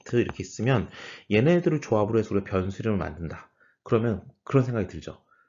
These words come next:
아, 가능한 변수 이름을 다 가지고 와보자. 그게 바로 T 플러스가 돼요. 그리고 거기다가 이제 아무것도 없다는 개념까지 넣은 게 T 스타가 되겠고요. 그래서 우리가 만들 수 있는, 이게 만약 변수를 만드는,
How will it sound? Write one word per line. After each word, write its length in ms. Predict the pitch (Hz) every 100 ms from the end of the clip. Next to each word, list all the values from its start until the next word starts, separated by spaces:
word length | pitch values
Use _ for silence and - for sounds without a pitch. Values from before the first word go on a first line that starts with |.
| _
아, 240 | - 78 - -
가능한 500 | - 90 113 135 156
변수 360 | 98 95 98
이름을 400 | 120 113 135 196 - - -
다 280 | - 135 151
가지고 340 | 110 104 101
와보자. 280 | 78 - - - _ _ _ _
그게 220 | - 117
바로 260 | - 117
T 200 | 127 - 196
플러스가 320 | 170 - 95
돼요. 160 | - - _ _ _ _ _ _ _
그리고 500 | - 92 113 165 - _
거기다가 400 | - 101 92 123
이제 320 | 98 127 170 -
아무것도 340 | 101 120 123
없다는 220 | - 104
개념까지 360 | 98 92 92 92
넣은 180 | 82 82
게 180 | 131 143
T 140 | -
스타가 240 | 147 - 139
되겠고요. 500 | 87 78 - 78 104 _ - -
그래서 140 | - 117
우리가 280 | 110 165 170
만들 320 | 92 98 117
수 180 | - 101
있는, 240 | 92 110
이게 120 | 113
만약 240 | 120 120 120
변수를 480 | 120 110 113 175
만드는, 680 | 147 85 98 107 117 104 78